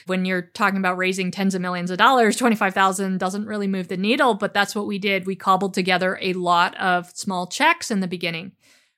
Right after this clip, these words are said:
We did have a couple of much larger investors who were family offices and corporates in our Fund One. So a big shout out to the Line Corporation, if any of you use the messaging app. They are an L P.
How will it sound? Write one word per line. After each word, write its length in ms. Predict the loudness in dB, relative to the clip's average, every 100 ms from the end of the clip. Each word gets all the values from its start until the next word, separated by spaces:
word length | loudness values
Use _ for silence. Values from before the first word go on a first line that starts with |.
| -14
We 640 | -4 0 2 2 0 -4 -8 -4
did 240 | 4 4 4
have 400 | 4 4 2 -2
a 140 | -6
couple 480 | -2 -2 -2 -4 -4
of 400 | -4 -4 -6 -12 -6
much 320 | -4 -2 -2
larger 720 | 2 4 4 2 2 0 -2
investors 920 | -2 -2 2 0 0 0 0 -2 -6 -4
who 100 | -2
were 180 | -2
family 440 | -2 0 2 2 2
offices 680 | 0 0 -4 0 0 0 -2
and 260 | -4 -6
corporates 640 | -2 -2 0 0 -2 -4 -4
in 160 | -2 -2
our 140 | 0
Fund 300 | 2 2 2
One. 440 | -2 -2 -4 -8 _ _ _ _ -8
So 160 | -2 -2
a 40 |
big 240 | 0 -2
shout 260 | 2 2 4
out 220 | 2 0
to 340 | -2 0 -2 -4
the 80 | -4
Line 320 | 2 4 4
Corporation, 640 | 4 2 0 0 0 -2 -4
if 100 | -4
any 160 | -6
of 60 | -8
you 100 | -8
use 240 | -4 -2
the 80 | -2
messaging 480 | -2 -2 -4 -6 -4
app. 300 | -4 -6 _ _ -4
They 220 | -2 0
are 340 | 2 2 0
an 180 | -2 -2
L 140 | -2
P. 400 | -2 -4 -4 -6